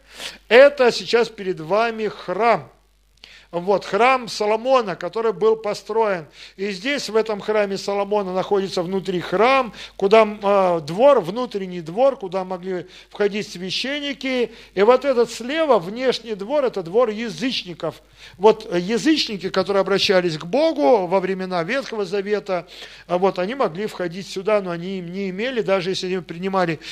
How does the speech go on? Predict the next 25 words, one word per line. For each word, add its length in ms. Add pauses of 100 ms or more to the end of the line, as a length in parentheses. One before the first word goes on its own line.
(120)
иудаизм, 720
они 180
не 140
имели 240
права 340
входить 400
туда. 380 (200)
Туда 400
имели 280
право 340
входить 380
только 340
природные 560
евреи. 480 (440)
Следующий 580
слайд, 580
это 680
вон 120
там 200
крепость. 420
Вот 420
оно, 200
устройство 600
самого 420
храма. 500